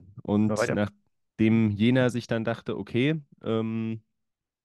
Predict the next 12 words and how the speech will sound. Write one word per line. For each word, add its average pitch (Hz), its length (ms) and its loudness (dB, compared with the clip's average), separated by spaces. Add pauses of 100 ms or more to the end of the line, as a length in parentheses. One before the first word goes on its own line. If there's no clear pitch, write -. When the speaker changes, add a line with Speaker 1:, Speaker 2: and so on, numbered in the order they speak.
(800)
Speaker 1:
wir 127 200 4
haben 123 240 2
zu 117 160 0
Hause 123 280 0
gegen 123 200 -4
eine 123 80 -4
Mannschaft, 123 380 -6
die 110 40 -2
unten 120 240 -4
steht, 117 220 -2
verloren 113 540 -2
und 104 560 -4